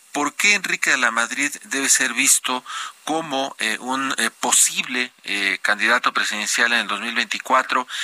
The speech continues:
Y, si me permites, eh, al mismo tiempo nos contestes en, en tres, cuatro minutos, eh, acerca de, eh, la propuesta que tendrías en el tema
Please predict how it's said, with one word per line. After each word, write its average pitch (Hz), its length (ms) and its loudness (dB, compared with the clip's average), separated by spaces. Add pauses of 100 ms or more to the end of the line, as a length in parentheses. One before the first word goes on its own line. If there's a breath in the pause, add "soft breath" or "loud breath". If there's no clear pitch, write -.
(160 loud breath)
Y, 240 260 2 (200)
si - 200 2
me 117 100 -4
permites, 139 640 0
eh, 110 200 0
al 107 140 0
mismo 135 280 0
tiempo 139 480 -4 (320 loud breath)
nos 113 180 0
contestes 131 720 0
en, 104 240 -6
en 104 160 -6
tres, 135 320 0
cuatro 131 240 -2
minutos, 139 560 -2 (380 loud breath)
eh, 110 500 2 (120)
acerca 139 580 2
de, 135 380 0
eh, 113 380 -6
la 113 140 0
propuesta 143 600 0
que - 140 -4
tendrías 143 840 0
en 117 160 -6
el 117 140 -2
tema 139 440 2